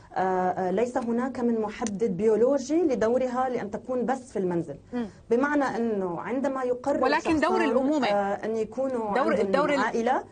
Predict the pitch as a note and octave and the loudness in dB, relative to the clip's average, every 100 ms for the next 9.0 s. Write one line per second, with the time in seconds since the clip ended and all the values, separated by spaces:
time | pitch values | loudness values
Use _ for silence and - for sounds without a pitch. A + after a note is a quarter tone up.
0 | - A#3 D4 E4 C4+ A3+ D#4+ D4 C4+ A#3+ | -4 0 2 2 2 2 2 2 4 4
1 | B3+ C#4 D4+ C4+ E4+ E4 A#3+ B3+ C#4 D#4+ | 4 4 2 2 2 2 0 0 0 0
2 | D4 A#3 A3 C#4 F4 C4+ C#4 D#4+ D#4 C#4+ | -2 -2 0 2 2 2 2 4 2 2
3 | C4+ B3 D4 C#4+ C#4 F#4 D#4+ D4+ F#4 C#4+ | 2 2 2 2 0 2 0 2 2 2
4 | D#4+ A#3 A#3 A#3 G#3+ F#3+ - F#3+ G3+ A#3 | 2 2 0 0 -2 -4 -2 0 0 -2
5 | G#3+ A#3 A#3+ C4+ C#4 A#3+ - B3 A3+ G#3+ | -2 0 0 2 2 0 -2 0 -2 -4
6 | F#3+ - G#3+ F3+ F3+ G3+ G3 G3 B3+ A#3+ | -8 -4 -2 0 0 0 -2 0 0 2
7 | G#3+ A3+ A3 A3 F#3+ - G#3 G#3+ G#3 A3+ | 0 0 2 0 0 -8 -6 -4 0 2
8 | G3 F#3+ G3+ E3+ F#3+ G3 G3+ G3+ A3 C4+ | 2 -2 -8 -4 -4 -4 -6 -6 -2 -2